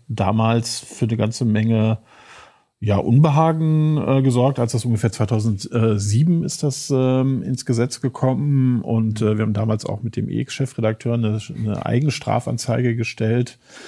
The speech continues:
ähm, weil er das Gefühl hatte, er hätte solche Hacking-Tools, äh, in den Verkehr gebracht in einem Sonderheft.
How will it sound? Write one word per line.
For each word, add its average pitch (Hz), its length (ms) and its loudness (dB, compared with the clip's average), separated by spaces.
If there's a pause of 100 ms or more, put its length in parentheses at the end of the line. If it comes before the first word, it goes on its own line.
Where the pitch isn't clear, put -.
(300)
ähm, 104 380 0
weil 101 140 -2
er 107 80 -2
das 101 160 -4
Gefühl 110 320 -4
hatte, 107 180 0
er 98 80 0
hätte 101 160 -4
solche 98 300 -2
Hacking-Tools, 113 1000 -2
äh, 104 340 2
in 110 80 0
den 110 140 2
Verkehr 147 320 2
gebracht 131 280 2
in 127 80 0
einem 120 100 4
Sonderheft. 123 680 2